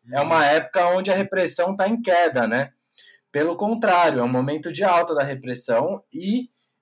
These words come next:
Speaker 1: tem a história do milagre econômico, né? Que só vai ser, é, desmistificado anos depois com as in-, com a inflação maluca do governo Sale-, Sarney. É,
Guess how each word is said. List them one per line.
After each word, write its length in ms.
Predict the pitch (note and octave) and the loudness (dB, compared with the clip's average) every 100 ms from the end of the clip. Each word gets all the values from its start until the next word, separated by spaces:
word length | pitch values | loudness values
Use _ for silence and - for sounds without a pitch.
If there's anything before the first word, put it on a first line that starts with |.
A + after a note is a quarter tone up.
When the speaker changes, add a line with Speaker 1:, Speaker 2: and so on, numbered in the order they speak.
| _ _ _ - | _ _ _ -4
Speaker 1:
tem 140 | F3 | 0
a 80 | F#3 | 2
história 480 | G3 - E3 F3 G3 | 0 0 2 4 2
do 120 | G3 | 2
milagre 380 | G3 F#3+ F#3+ G3+ | 2 2 2 0
econômico, 600 | A#3+ A#3 G3 E3 C3 A#2 | 0 2 2 2 -2 -4
né? 200 | A#2 D3 | -2 -2
Que 100 | - | -2
só 160 | - | -4
vai 240 | A2+ B2 D3 | 0 0 0
ser, 360 | E3+ F3 E3 - _ _ _ - | 0 0 -2 -6 _ _ _ -8
é, 760 | A2+ A2+ A2 G2+ G2 F#2 F2 - _ - | -2 0 0 0 -2 -4 -8 -14 _ -14
desmistificado 1040 | - D#3 C3 D#3 C#3+ D3 C3+ C3 - F#3 | -8 -6 -6 -6 -8 -4 0 2 2 0
anos 220 | D3+ E3 | 0 0
depois 520 | E3 G3+ D#3 D3 F3+ - | -4 -6 -2 0 0 -2
com 120 | F#3 | -4
as 160 | F3+ | -4
in-, 100 | F3+ - | -6 -12
com 80 | - | -6
a 60 | D#3+ | -6
inflação 420 | D#3 E3 D#3+ E3 | -2 -2 -2 -4
maluca 440 | E3+ F3+ D#3 D#3+ | -2 -2 -2 -4
do 100 | F#3 | -6
governo 360 | F3+ F3+ F3+ F#3 | -6 -6 -6 -6
Sale-, 500 | - F#3+ F3+ C3+ - | -4 -4 -2 -4 -6
Sarney. 600 | - D3+ D#3+ C#3 A2 G2 _ _ _ _ _ - | -4 -4 -4 -4 -6 -8 _ _ _ _ _ -10
É, 380 | G#2 G#2 G2 | -6 -4 -6